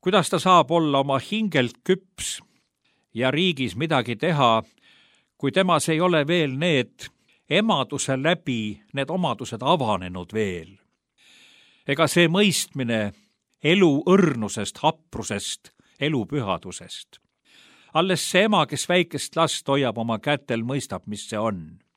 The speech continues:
Ja ema on ju see, kes hakkab lapsega rääkima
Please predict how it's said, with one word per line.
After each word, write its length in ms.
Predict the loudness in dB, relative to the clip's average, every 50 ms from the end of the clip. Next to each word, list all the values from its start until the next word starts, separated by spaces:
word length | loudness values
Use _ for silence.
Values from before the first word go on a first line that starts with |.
| _ _ _ -20 -20 -20 -20 -20 -20 -20 -20 -18 _ -2
Ja 140 | 2 2 4
ema 220 | 4 4 4 4 4 4
on 140 | 2 2
ju 100 | 0 0 0
see, 220 | 2 2 2 2 0
kes 180 | 0 -2 -2 -2
hakkab 280 | -2 -2 -2 -4 -2 2
lapsega 420 | 2 0 0 0 -4 -4 -4 -2 -2
rääkima 680 | 0 2 2 2 0 -2 _ -8 -6 -4 -2 -2 -4